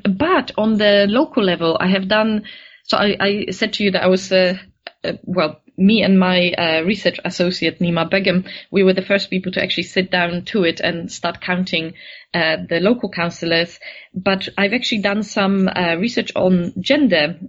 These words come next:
um, balance of local government as well with Stuart Wilkes-Heague from Liverpool.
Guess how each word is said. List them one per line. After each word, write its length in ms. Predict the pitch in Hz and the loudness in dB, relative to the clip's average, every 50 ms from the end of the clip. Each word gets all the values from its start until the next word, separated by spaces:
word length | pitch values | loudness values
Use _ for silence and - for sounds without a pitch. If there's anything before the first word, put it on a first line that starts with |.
| - | -6
um, 480 | - 170 170 165 160 160 151 151 156 156 | -4 -4 -2 -2 -2 -2 -2 -2 -4 -4
balance 420 | - 165 165 165 160 160 160 - - | -2 -2 0 0 0 -2 -4 -6 -6
of 140 | - 175 - | -6 -2 2
local 280 | 175 175 185 180 190 | 2 2 2 2 0
government 420 | 180 185 175 175 170 165 160 - - | 0 0 0 0 -2 -4 -4 -4 -4
as 100 | 165 180 | -4 0
well 200 | 185 214 220 208 | 2 2 4 4
with 100 | 170 175 | 2 2
Stuart 380 | - - - 190 175 170 170 | 0 0 2 2 2 2 2
Wilkes-Heague 580 | - 160 156 151 - - - - 208 208 202 190 | 0 -2 -2 -2 -4 -6 -2 0 2 2 2 0
from 360 | - - 190 165 160 160 160 - | -2 0 0 0 0 0 -2 -2
Liverpool. 540 | - 190 226 285 294 302 - 294 294 294 | 0 2 2 2 2 4 4 4 4 4